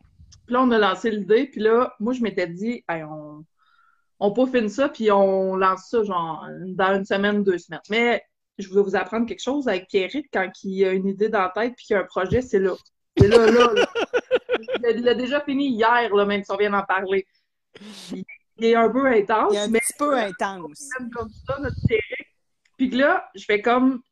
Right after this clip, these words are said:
Speaker 1: il me dit, « Ah, faudrait que tu fasses une vidéo. » Puis là,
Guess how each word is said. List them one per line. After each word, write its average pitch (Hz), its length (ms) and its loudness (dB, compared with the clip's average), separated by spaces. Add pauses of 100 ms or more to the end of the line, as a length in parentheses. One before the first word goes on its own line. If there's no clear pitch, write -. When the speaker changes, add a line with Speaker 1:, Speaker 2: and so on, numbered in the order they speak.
(240)
Speaker 1:
il 202 140 -4
me - 40 -2
dit, « 233 300 0
Ah, 247 60 2
faudrait 226 240 0
que 247 60 -6
tu - 40 -20
fasses 277 160 -2
une 220 140 2
vidéo. » 208 340 2
Puis 220 80 -8
là, 240 280 2